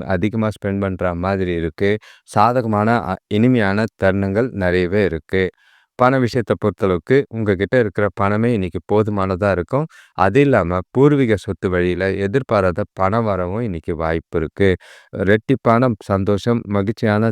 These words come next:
தருணங்கள் இன்னைக்கு நாள் முழுக்க உங்களுக்கு நல்லாவே இருக்கு. ஆரோக்கியத்தை பொறுத்தளவுக்கு எந்த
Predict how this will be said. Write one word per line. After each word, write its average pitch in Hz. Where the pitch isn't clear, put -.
தருணங்கள் 101
இன்னைக்கு 104
நாள் 101
முழுக்க 98
உங்களுக்கு 92
நல்லாவே 82
இருக்கு. 82
ஆரோக்கியத்தை 123
பொறுத்தளவுக்கு 87
எந்த 98